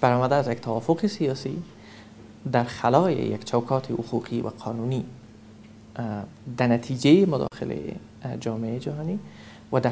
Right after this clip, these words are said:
پی سقوط حکومت طالبان ایجاد شده بود. او زیر ساختارهای اصلی قانونی را، اه، برای خود نداشت.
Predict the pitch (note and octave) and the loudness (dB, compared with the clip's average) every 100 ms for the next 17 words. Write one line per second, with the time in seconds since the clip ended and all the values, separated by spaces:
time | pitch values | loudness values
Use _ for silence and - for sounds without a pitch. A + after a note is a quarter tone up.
0 | A#2+ - G3 C#3+ - C3+ F3 E3+ A2+ A2 | -2 6 8 8 4 4 4 4 0 -2
1 | G#2 G2+ - - - - - - - - | -4 -6 -8 -10 -8 -10 -14 -16 -18 -20
2 | - - - - - - - - - - | -20 -20 -20 -20 -20 -20 -20 -20 -20 -20
3 | - - F3+ A#3+ - C#3+ C3 B2+ B2+ B2 | 2 12 12 12 2 0 2 2 2 -2
4 | A#2+ - A#2+ A2+ E3+ G3 F3+ F3+ - - | -4 -6 -4 6 6 6 2 -2 -8 -14
5 | - - - D#3 E3 D#3 D3 - A#2+ A#2+ | -12 -10 -2 2 4 2 -2 -4 -2 -2
6 | A#2+ C#3 C#3 C#3+ D3+ - - - - - | -2 -2 -2 -4 -6 -16 -20 -20 -20 -8
7 | A#2+ A2 G#2 A#2 A2 - - - | -6 -2 -2 -2 -6 -6 -12 -14